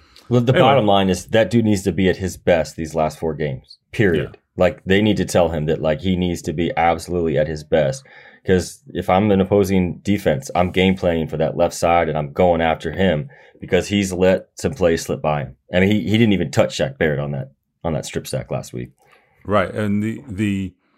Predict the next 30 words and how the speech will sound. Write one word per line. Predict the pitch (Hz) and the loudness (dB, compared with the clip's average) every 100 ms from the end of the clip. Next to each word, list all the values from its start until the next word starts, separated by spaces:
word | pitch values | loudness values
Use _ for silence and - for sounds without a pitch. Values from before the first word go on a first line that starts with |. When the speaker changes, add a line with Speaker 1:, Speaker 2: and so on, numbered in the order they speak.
| _ - | _ 0
Speaker 2:
the | 123 | 4
alternative | 101 135 156 135 95 92 | 4 4 4 2 0 0
is | 92 92 | -2 -4
if, | - - | -8 -10
if | 98 | 0
that | 110 101 | 0 2
doesn't | 110 92 | 0 0
happen, | 95 117 - 87 | 0 0 0 -6
if | 85 | -8
he | 90 - _ _ - | -10 -12 _ _ -6
can't | 131 123 101 | 0 0 -2
stabilize | - - 120 104 90 82 82 | -2 2 4 4 0 -2 -6
things, | - 87 85 80 | -8 -6 -6 -4
then | 107 101 98 110 - | -2 0 -2 -6 -14
you're | 120 110 | -6 0
gonna | 120 104 | 0 2
have | 101 - | 0 -2
to | |
take | - 117 92 | -2 -2 0
that | 98 | -2
into | 92 90 | -2 -6
account | 82 113 98 | -2 0 0
in | 87 | 0
play | - 175 | 0 0
calling. | 80 - - - | -2 -6 -8 -2
Now | 139 | 0
you | |
gotta | 107 90 | 0 0
help | 101 135 | 2 2
him, | 147 123 | 0 -4